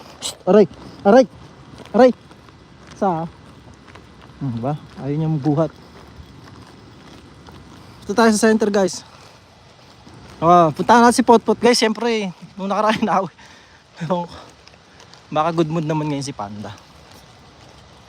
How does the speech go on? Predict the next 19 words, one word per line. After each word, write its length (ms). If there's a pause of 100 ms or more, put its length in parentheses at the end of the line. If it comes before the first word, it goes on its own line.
(240)
Basta 160
gala 320
kami 100
ni 80
Snoopy. 380 (1080)
Siyempre, 560 (300)
guys, 180
nakakulong 480
lang 160
to 80
ng 140
ano, 160
eh. 260 (160)
Alas 240
nuwebe 320
hanggang 240
alas 240
sais, 240
eh. 140